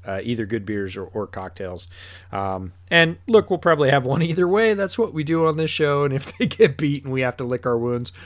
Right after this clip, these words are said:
we'll still come back with something fun to drink, uh, as we do this sort of post-mortem. But let's, let's hope we can put that off for a few weeks. You got anything else coming out this week?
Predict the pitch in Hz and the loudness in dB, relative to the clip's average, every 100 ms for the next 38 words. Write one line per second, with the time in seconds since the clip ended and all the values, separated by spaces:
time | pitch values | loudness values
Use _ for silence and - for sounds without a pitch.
0 | - 226 208 - 143 123 120 107 101 - | -2 4 4 6 2 2 -4 -4 -4 -4
1 | 104 113 101 98 - 104 98 92 98 90 | -6 -8 -10 -14 -12 -12 -10 -8 -8 -8
2 | - - 101 92 92 104 95 95 98 92 | -12 -6 -4 -4 -6 -8 -6 -8 -8 -8
3 | 87 104 98 90 - - - - - 131 | -8 -8 -8 -8 -14 -20 -20 -14 0 2
4 | 120 123 110 104 95 98 117 139 - - | 2 0 -2 -2 -4 -4 -2 -4 -6 -2
5 | 175 196 190 185 147 131 131 139 110 104 | 0 2 2 0 -4 -4 -4 -2 -2 -2
6 | 98 - 98 95 - 110 104 101 - 143 | -4 -6 -6 -8 -8 -6 -6 -6 -6 0
7 | 156 175 160 175 175 160 - 175 175 170 | 2 2 -2 -4 -4 -4 -6 -6 -6 -4
8 | 165 185 196 - | -6 -6 -8 -10